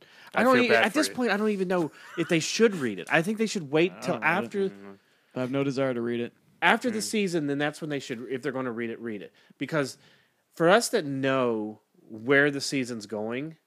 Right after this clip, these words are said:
Speaker 1: the end of the, when it happens, it's not going to be as dramatic as a moment as if you haven't seen it or know what's coming.
Speaker 2: Well, I still think it is. I mean, because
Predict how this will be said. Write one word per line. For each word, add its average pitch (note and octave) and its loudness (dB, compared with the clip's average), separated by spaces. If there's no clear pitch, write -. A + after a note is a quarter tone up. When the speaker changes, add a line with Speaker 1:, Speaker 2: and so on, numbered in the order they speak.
Speaker 1:
the C3+ -2
end F#3+ 2
of F#3+ 0
the, C3+ 0
when D3+ 0
it G3+ 4
happens, D#3+ -2
it's C#3 -6
not D3 -4
going C3+ -6
to B2 -6
be A2+ -4
as B2+ 0
dramatic A#2+ -6
as A2+ -10
a G#2+ -10
moment G#2 -12
as G#2+ -10
if G#2+ -10
you A2+ -10
haven't G2+ -8
seen A2+ -10
it - -20
or A2+ -8
know A#2+ -2
what's G#2+ -6
coming. G2+ -12
Speaker 2:
Well, C3+ 4
I F3 4
still G3 -4
think F#3 -10
it C3 -8
is. G#2+ -6
I G#2+ -10
mean, A2 -12
because G#2+ -12